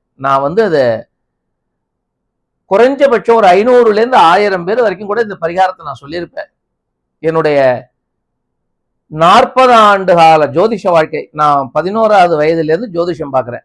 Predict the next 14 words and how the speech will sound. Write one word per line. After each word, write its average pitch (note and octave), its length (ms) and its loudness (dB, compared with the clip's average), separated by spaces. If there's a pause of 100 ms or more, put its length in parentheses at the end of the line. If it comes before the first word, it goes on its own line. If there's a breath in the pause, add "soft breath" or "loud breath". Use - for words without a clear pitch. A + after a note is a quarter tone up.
என்னுடைய C3+ 360 -6
ஆறாம் E3+ 300 2
கிளாஸ் D3 280 -6
படிக்கிற B2 260 -8
சேர்ந்து C#3+ 340 -8
நான் D#3 200 -4
ஜோசியம் C3+ 360 -8
பார்க்கிறேன். A#2 400 -8 (1800)
இந்த, F#3 680 -2
இப்ப F3+ 260 -6
எனக்கு D#3+ 200 -2
ஐம்பத்தோரு F3 560 -2
வயசு F3 300 -4
ஆறுது. B2+ 300 0